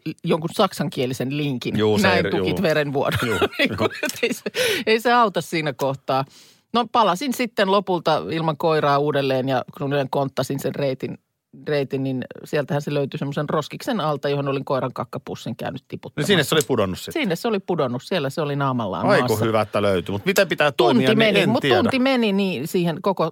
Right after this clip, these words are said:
Speaker 1: touhuun ja ehdin siis tämän, että miten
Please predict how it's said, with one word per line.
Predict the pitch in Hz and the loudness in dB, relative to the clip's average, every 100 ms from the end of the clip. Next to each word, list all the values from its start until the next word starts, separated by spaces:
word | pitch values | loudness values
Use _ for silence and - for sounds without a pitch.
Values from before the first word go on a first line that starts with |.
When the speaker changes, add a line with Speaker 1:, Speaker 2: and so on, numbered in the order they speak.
| - | 0
Speaker 1:
touhuun | 196 185 160 156 143 135 | 2 2 0 -2 -2 0
ja | 151 143 - 64 - - | -2 -2 -6 -12 -10 -2
ehdin | 254 190 151 | 0 0 -2
siis | 202 226 - | -2 -4 0
tämän, | 220 185 160 - - - - - - | 0 0 -2 -8 -16 -20 -20 -20 -6
että | 185 175 | -4 0
miten | 208 190 156 | 0 2 0